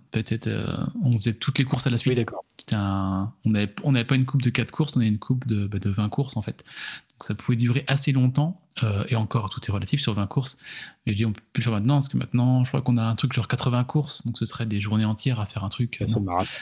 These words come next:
Speaker 1: Mais, euh, à l'époque, ouais, c'était, c'était assez cool, et du coup, ça pouvait avoir un, des arrivées, parce que, euh, sur quatre courses, les points, ils se dispatchent assez vite. Sur vingt courses, ça peut être un peu plus dilué, ouais. C'était, heu, c'était assez marrant comme mode.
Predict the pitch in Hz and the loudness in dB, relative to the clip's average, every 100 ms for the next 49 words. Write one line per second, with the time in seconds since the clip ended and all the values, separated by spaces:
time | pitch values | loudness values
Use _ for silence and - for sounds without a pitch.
0 | - _ 107 98 98 95 95 95 170 185 | -14 _ 0 2 2 2 2 2 2 2
1 | 180 170 147 143 123 110 107 107 110 - | 0 0 -2 0 0 0 -2 -2 -4 -4
2 | - 131 139 143 190 180 135 123 123 - | 0 2 2 0 2 4 2 2 0 0
3 | 165 160 131 127 120 127 135 113 113 120 | 2 2 0 0 2 2 2 2 0 0
4 | 131 110 104 101 104 110 _ _ _ _ | 0 -2 -4 -4 -6 -8 _ _ _ _
5 | _ _ - 110 107 110 110 113 120 - | _ _ -2 0 2 2 4 2 2 0
6 | 107 101 98 120 - 120 - 151 - 120 | 0 0 -2 -2 0 0 2 0 2 0
7 | 110 - 131 131 110 104 110 - 110 120 | 0 2 4 4 2 -2 -2 -2 -2 0
8 | 123 147 - 113 123 123 170 165 127 - | 2 2 0 0 0 2 0 0 -2 0
9 | 123 120 127 131 - 143 131 127 117 113 | 0 0 0 -2 0 2 4 2 2 2
10 | 113 95 101 _ _ _ _ _ _ - | 0 -4 -12 _ _ _ _ _ _ -20
11 | - - - - - - 110 117 147 135 | -12 -10 -10 -10 -14 -8 -4 0 2 4
12 | 107 107 - 107 101 101 | 2 -4 -2 2 4 2